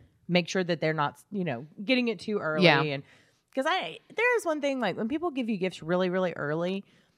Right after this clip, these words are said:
Speaker 1: even though you appreciate the gift that they give them, that they give you, sometimes you kind of forget that they <laughs> gave you that
Speaker 2: Mm-hmm.
Speaker 1: gift for this future endeavor.
Speaker 2: Yeah.
Speaker 1: And so then it's like, "Great, we got all of our Christmas presents
Speaker 2: It
Speaker 1: delivered
Speaker 2: happens.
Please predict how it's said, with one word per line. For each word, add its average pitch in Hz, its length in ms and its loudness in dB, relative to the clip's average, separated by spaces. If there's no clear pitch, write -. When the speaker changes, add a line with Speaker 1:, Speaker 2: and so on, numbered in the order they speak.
Speaker 1:
even 311 260 2
though 427 80 2
you 294 160 4
appreciate 180 600 -2
the 180 80 -4
gift 185 220 0
that 185 120 -4
they 175 100 2
give 151 260 -2
them, 233 380 0
that 185 180 -2
they 185 80 0
give 190 220 -2
you, 277 80 0
sometimes 453 680 0
you 381 80 4
kind 269 360 -2
of 247 100 0
forget 175 540 2
that 233 160 -4
they 247 140 10
<laughs> - 0 -
gave 233 360 4
you 254 160 4
that 180 200 6
Speaker 2:
Mm-hmm. 190 100 0
Speaker 1:
gift 190 360 4
for 170 120 2
this 160 260 2
future 180 520 0
endeavor. 151 600 0
Speaker 2:
Yeah. 160 240 4
Speaker 1:
And 240 200 4
so 254 140 6
then 277 200 2
it's 311 120 0
like, 277 200 4
"Great, 302 360 -2
we 240 160 -4
got 254 240 0
all 247 280 8
of 247 80 2
our 226 140 6
Christmas 214 600 -2
presents 190 420 6
Speaker 2:
It 185 60 4
Speaker 1:
delivered 196 400 10
Speaker 2:
happens. 196 140 6